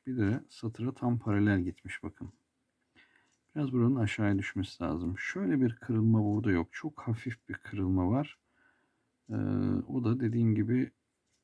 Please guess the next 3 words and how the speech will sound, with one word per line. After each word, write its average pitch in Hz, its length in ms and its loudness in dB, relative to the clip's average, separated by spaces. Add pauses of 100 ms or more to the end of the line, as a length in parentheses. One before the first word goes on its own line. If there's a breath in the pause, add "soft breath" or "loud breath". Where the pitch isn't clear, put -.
(1500)
böyle 110 580 2
dışarıya 107 520 -2
doğru 98 400 0